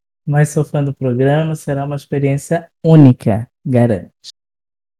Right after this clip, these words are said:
Casado com a cantora Lecha, entra na casa comprometidíssimo e diz que está pronto para a guerra. Afinal, não sabe o que vem por aí.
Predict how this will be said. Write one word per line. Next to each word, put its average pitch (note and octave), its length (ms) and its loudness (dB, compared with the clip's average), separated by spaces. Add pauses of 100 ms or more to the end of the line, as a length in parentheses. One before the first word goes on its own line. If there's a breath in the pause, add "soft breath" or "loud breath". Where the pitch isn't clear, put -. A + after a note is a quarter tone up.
(440)
Casado C#3+ 400 -2
com C#3+ 100 -8
a C3 60 -4
cantora C3+ 400 -6
Lecha, C#3 560 -2
entra D3+ 280 -6
na C#3+ 120 -4
casa C#3 300 -4
comprometidíssimo C#3 1500 -6
e A#2+ 120 -8
diz C3 260 -8
que C#3 100 -10
está C3+ 280 -8
pronto C3+ 400 -8
para D3+ 180 -4
a E3 40 -4
guerra. A#2+ 640 -6
Afinal, D#3 540 -6
não E3+ 120 -12
sabe E3 320 -8
o D#3 60 -14
que E3+ 140 -14
vem D#3+ 180 -10
por D#3+ 180 -10
aí. E3 300 -6